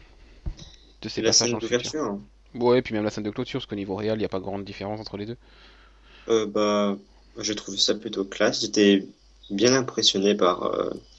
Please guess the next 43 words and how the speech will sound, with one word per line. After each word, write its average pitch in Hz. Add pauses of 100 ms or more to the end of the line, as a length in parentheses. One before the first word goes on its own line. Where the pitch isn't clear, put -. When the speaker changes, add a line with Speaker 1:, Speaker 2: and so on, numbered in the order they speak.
(240)
Speaker 2:
l'univers 104
qu'ils 104
mettent 101
en 92
place, 101
euh, 92 (460)
ces, - (880)
ces -
villes 101
dé-, 110 (880)
détruites, 98
euh, 92
l'aspect 90
sombre, 95
et -
cetera. 95 (540)
Et 101
j'ai, - (180)
j'ai -
beau-, 104
j'aimais 101
beaucoup 107
aussi, 113
euh, 92 (180)
ce -
que -
j'ai -
beaucoup 113
aimé, 123
c'est, 98
euh, 95 (560)
Iceberg, 107 (280)
ou 101
Iceman, 98 (280)
je -
sais 120
Speaker 1:
Mhm. 139
Speaker 2:
pas 160
comment 98
il 92
l'appelle 107
en 104
français. -